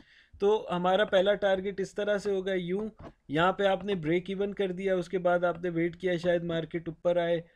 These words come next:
और यहाँ से और मज़ीद नीचे चली जाए, ठीक है।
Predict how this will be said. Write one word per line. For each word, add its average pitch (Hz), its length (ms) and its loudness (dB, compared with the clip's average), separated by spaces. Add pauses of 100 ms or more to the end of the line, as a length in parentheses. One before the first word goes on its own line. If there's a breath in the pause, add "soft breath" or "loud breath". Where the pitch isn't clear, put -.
(240 soft breath)
और 175 220 4
यहाँ 165 260 0
से 196 240 -2
और 175 380 0
मज़ीद 160 480 -4
नीचे 151 300 -6
चली 123 280 -8
जाए, 117 280 -14
ठीक 233 180 -10
है। 254 80 -6